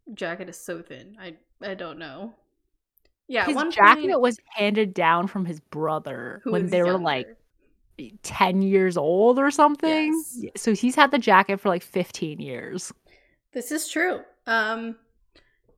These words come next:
Speaker 1: we, Nick and I exchanged jackets at one point because I wore a really thick sweater and then I wore my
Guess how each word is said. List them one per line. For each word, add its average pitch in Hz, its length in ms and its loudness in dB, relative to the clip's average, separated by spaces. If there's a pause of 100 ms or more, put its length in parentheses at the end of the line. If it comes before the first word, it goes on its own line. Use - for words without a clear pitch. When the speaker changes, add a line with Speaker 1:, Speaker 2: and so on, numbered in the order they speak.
(640)
Speaker 1:
we, 226 560 -10
Nick 208 220 -8
and 247 120 -6
I 240 120 -2
exchanged 208 460 -14
jackets 196 300 -8
at 226 100 -10
one 226 160 -10
point 262 280 -10
because 196 240 -12
I 185 80 -8
wore 190 180 -6
a 190 40 -8
really 190 200 -10
thick 202 240 -14
sweater 180 480 -12
and 202 100 -16
then 175 140 -12
I 170 100 -10
wore 170 200 -8
my 170 400 -14